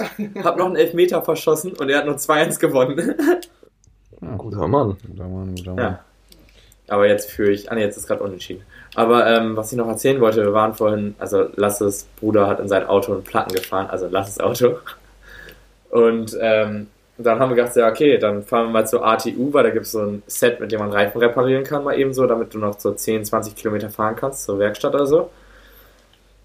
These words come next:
Speaker 1: Ja, haben wir probiert, hat absolut nichts gebracht. Also der Reifen ist, ähm, immer noch genauso platt wie vorher.
Speaker 3: Hm.
Speaker 1: Und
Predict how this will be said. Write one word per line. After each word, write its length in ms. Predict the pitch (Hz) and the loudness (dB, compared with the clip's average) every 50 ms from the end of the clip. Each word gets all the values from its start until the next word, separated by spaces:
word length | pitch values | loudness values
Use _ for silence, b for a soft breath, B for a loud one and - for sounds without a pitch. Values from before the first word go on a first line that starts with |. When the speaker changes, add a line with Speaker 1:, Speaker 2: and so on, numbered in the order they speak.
| _ _ _ _ _ _ _ _ _ - - | _ _ _ _ _ _ _ _ _ -2 2
Speaker 1:
Ja, 140 | 123 117 113 | 2 4 4
haben 100 | 117 117 | 4 2
wir 80 | 113 | 2
probiert, 400 | 104 - - 110 113 120 123 120 120 101 | 0 0 0 4 6 6 6 4 2 -2
hat 140 | 104 - - | -2 -2 -2
absolut 320 | 95 - - - 101 95 | -4 -6 -4 -6 -4 -4
nichts 180 | 98 95 - - | -6 -4 -4 -4
gebracht. 480 | 101 98 98 101 117 - - - - - B B B B B B _ - - B B B B | -2 0 0 -2 -2 -4 -8 -18 -20 -20 B B B B B B _ -20 -18 B B B B
Also 260 | 104 98 101 98 95 | -4 0 2 4 4
der 240 | 92 98 92 92 90 | 4 4 2 2 2
Reifen 320 | 95 95 95 95 - 107 - | 2 2 2 0 0 -4 -2
ist, 220 | - 92 - - | -2 -2 -2 -2
ähm, 240 | - - 90 90 87 - | -4 -2 -2 -4 -4 -6
immer 160 | - 101 101 101 | -4 -4 -2 -4
noch 120 | 95 - | -4 -6
genauso 280 | - 101 98 98 98 98 | -8 -10 -8 -6 -8 -8
platt 220 | - - 95 - | -8 -8 -8 -6
wie 80 | 104 95 | -8 -8
vorher. 440 | - - 107 107 117 139 160 - - - | -4 0 0 0 2 0 -2 -6 -8 -12
Speaker 3:
Hm. 220 | 107 101 95 90 B B B B B B B B B - | -10 -8 -8 -10 B B B B B B B B B 4
Speaker 1:
Und 420 | 117 120 120 120 120 120 120 - | 6 6 6 4 2 -2 -6 -10